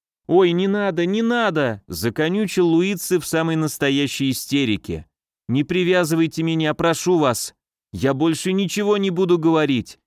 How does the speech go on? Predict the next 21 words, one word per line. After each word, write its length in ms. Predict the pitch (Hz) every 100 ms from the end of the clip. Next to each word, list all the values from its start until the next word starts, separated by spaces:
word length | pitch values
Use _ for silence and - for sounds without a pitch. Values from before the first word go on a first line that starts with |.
| _
Я 240 | 101 123 127
буду 280 | 147 151
молчать, 680 | 156 156 147 - 160 147 -
только 340 | 156 160 151 175
не 120 | 170
привязывайте! 960 | 170 175 175 165 127 127 110 - 85 - _ _ _ _
Дайте 480 | 120 165 202 175 175 175
я 120 | 170
напишу 480 | 165 165 160 165 151
письмо!» 680 | 160 - 151 147 104 82 - _ _ _ _ _ -
Последняя 600 | 117 - 170 160 175 165
просьба 440 | 160 170 131 147
была, 260 | 143 147 139
конечно, 560 | 135 127 117 - 113
услышана, 680 | 104 - 165 - 156 151 147 - _ _ _
и 100 | 113
Луици 540 | 123 139 208 196 - 185
взял 320 | 123 156 170
протянутое 680 | 147 139 - 143 147 - 131
ему 260 | 117 113
перо. 440 | 104 113 95 78